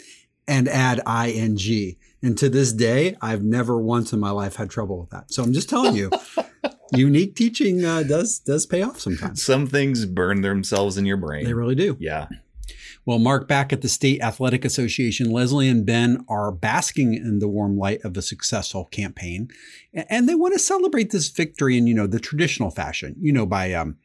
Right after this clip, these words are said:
Speaker 1: inviting a photographer to have dinner with them.
Speaker 2: <laughs> Yep, that's right. Well, like you said, apparently Ben and Leslie have succeeded.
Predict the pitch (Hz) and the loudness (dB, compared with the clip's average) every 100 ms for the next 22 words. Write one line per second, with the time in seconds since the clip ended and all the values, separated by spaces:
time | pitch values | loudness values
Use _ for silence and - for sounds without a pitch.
0 | _ 135 135 196 202 196 185 185 233 147 | _ 0 2 4 4 0 -2 0 0 0
1 | 101 101 131 143 277 175 - - 147 - | -2 0 0 0 0 0 -2 -2 -6 -4
2 | 185 - 175 - - - - - 220 95 | -6 -4 -6 -6 -14 -14 -12 -6 -4 2
3 | 95 98 98 90 104 98 92 - - 156 | 0 2 -2 0 2 2 0 -6 -18 -4
4 | 107 101 - 107 113 120 110 123 101 - | 0 0 0 -2 0 -2 0 2 2 0
5 | 131 143 120 117 101 101 123 120 95 101 | 0 0 0 0 0 0 0 0 0 0
6 | 101 92 82 80 - 95 - 127 202 - | 0 -4 -4 -8 -6 -6 -2 0 0 -2
7 | - | -8